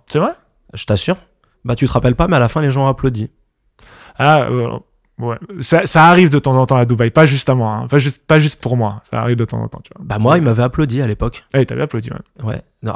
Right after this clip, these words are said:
Speaker 2: euh, c'est pas tout le temps que tout, tout le club t'applaudit à la fin de
Speaker 1: Bien
Speaker 2: ton
Speaker 1: sûr,
Speaker 2: set. Voilà.
Speaker 1: bien sûr.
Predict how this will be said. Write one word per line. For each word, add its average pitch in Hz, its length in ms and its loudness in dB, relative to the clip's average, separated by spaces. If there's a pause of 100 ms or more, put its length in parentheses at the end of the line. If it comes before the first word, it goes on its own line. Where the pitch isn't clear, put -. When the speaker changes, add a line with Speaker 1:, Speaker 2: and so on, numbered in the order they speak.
(120)
Speaker 2:
euh, 85 300 -14 (140)
c'est - 180 -8
pas 170 140 -4
tout 170 180 -2
le 165 60 -2
temps 226 260 -4
que 254 140 -4
tout, 151 180 -2
tout - 260 -2
le 160 60 2
club 170 300 2
t'applaudit 139 420 0
à 139 80 2
la 131 100 0
fin 131 140 -4
de 131 60 -2
Speaker 1:
Bien 135 100 2
Speaker 2:
ton 123 60 2
Speaker 1:
sûr, - 100 2
Speaker 2:
set. - 260 -2
Voilà. 117 200 -4
Speaker 1:
bien 107 40 -8 (120)
sûr. 170 100 -2